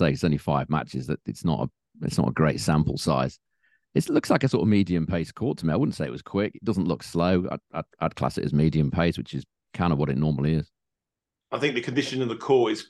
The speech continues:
Speaker 2: is paramount for our next match. Uh, Holger Rune up against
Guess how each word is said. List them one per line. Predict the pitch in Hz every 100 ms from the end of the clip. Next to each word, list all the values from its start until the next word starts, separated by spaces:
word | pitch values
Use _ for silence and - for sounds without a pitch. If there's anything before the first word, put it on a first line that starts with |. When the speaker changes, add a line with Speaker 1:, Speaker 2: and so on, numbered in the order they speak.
| -
Speaker 2:
is | 104
paramount | - - 127 117 107 101
for | -
our | 113
next | 113 120 -
match. | 104 101 - -
Uh, | 107 107 110
Holger | 139 135 127
Rune | 123 131 120
up | 113
against | 120 113 110 -